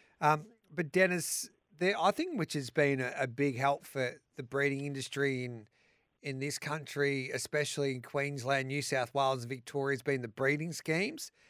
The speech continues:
Have you found that as well, that, um, that Harness Racing Victoria, New South Wales are,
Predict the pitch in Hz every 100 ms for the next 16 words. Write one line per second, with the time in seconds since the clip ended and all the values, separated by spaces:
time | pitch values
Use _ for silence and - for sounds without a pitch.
0 | _ 147 190 202 208 180 180 160 147 135
1 | 151 180 175 143 - _ _ _ - 143
2 | 139 139 - _ - _ 156 147 - 185
3 | _ - 135 151 147 - 147 131 135 -
4 | - 151 143 143 139 147 - 135 - 143
5 | 147 143 139 117 135